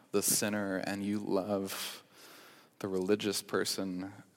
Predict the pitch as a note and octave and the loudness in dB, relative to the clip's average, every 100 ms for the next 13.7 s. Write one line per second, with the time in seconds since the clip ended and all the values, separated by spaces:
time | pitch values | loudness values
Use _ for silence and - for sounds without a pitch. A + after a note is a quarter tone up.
0 | - - F#2 G2+ G2 F#2 - - - G#2+ | -10 -8 -2 0 0 -4 0 0 0 -2
1 | F#2+ F2+ - - F#2 F2+ F#2 - - _ | -2 -2 -4 -4 -4 -6 -10 -14 -20 _
2 | _ - - - - - - _ _ _ | _ -20 -20 -20 -20 -20 -20 _ _ _
3 | _ _ _ - G2+ G#2 G#2+ G#2+ G#2+ G#2+ | _ _ _ -6 -2 0 0 2 2 2
4 | G2+ - - - - G#2+ G2+ G2 - G2+ | 2 0 2 0 0 0 -2 -2 -4 -4
5 | G#2+ G#2+ G#2+ A2 - - - - G#2 G#2 | -2 0 0 0 0 -2 -2 -4 -2 -4
6 | G#2 G#2 F#2 F#2+ G#2 - - - G#2+ F#2 | -4 -4 -6 -6 -12 -20 -20 -10 -8 -4
7 | G#2+ F#2+ F#2+ - F2 - - - - - | -4 -2 -4 0 -2 4 2 2 -8 -12
8 | - - _ _ _ _ _ _ _ _ | -20 -20 _ _ _ _ _ _ _ _
9 | G2 - G#2 F#2+ - - - - - - | -12 -6 -6 -4 -8 -6 -6 -6 2 2
10 | - - - - _ _ _ _ _ _ | 2 -8 -20 -20 _ _ _ _ _ _
11 | _ _ _ _ _ _ _ _ - F#2+ | _ _ _ _ _ _ _ _ -6 -4
12 | F#2+ G2 G#2+ - - G2+ - F2 G#2 F#2 | 0 0 0 -2 -10 -8 -8 -2 -2 -2
13 | F2+ - - - - - - | -6 -8 -6 -4 -6 -10 -14